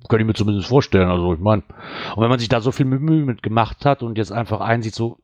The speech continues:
man kann's einfach mit, nicht mehr stemmen momentan mit dem Zeitaufwand, dann doch lieber hingehen und sagen, so, möchte ihn jemand haben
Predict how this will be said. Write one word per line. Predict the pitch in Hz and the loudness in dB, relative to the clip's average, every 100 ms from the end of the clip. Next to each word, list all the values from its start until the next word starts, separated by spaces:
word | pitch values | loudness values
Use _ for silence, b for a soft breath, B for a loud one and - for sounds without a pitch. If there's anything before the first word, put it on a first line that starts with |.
| _ 92 | _ -18
man | 107 113 | -8 -2
kann's | - 117 | 0 0
einfach | 110 104 107 | -2 0 -2
mit, | 98 - 80 | -4 -10 -8
nicht | 113 107 | -6 0
mehr | 104 | 0
stemmen | - 110 123 | 2 0 0
momentan | 120 117 - 110 110 B B B B | -2 -2 2 2 2 B B B B
mit | - | 0
dem | 107 | 2
Zeitaufwand, | 117 113 113 101 107 101 | 0 0 -2 -4 -2 0
dann | 110 | -2
doch | 101 | -2
lieber | 113 107 | 0 0
hingehen | 104 107 101 | 0 -4 -6
und | |
sagen, | 98 101 98 | -2 -2 0
so, | 107 107 - | -2 -2 -4
möchte | 104 110 110 | -2 -2 0
ihn | |
jemand | 107 107 104 | 0 0 0
haben | 107 127 135 | 2 2 -2